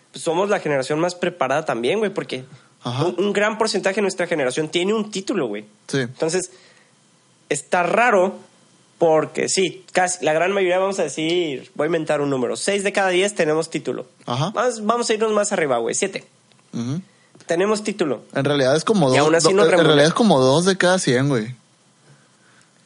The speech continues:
Speaker 2: ¿Qué?
Speaker 1: Me fui muy optimista. <laughs>
Speaker 2: Sí, sí, probablemente seis de cada diez escuchas, no sé, o sea,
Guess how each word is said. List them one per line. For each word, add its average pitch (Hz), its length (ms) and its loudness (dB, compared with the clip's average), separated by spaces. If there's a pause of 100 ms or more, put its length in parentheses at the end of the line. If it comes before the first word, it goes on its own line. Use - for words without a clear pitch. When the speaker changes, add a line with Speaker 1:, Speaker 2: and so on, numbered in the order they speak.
(1400)
Speaker 2:
¿Qué? 127 240 -2 (640)
Speaker 1:
Me 123 140 -6
fui 135 140 -6
muy 135 160 -2
optimista. 143 580 -6 (360)
<laughs> 214 100 -2
Speaker 2:
Sí, 127 360 0 (360)
sí, 147 200 0
probablemente 170 720 2 (340)
seis 143 360 0
de 170 160 -2
cada 147 260 2
diez 135 920 -2
escuchas, 127 840 -8
no 131 140 -6
sé, 139 220 -2
o 135 80 -2
sea, 120 240 -2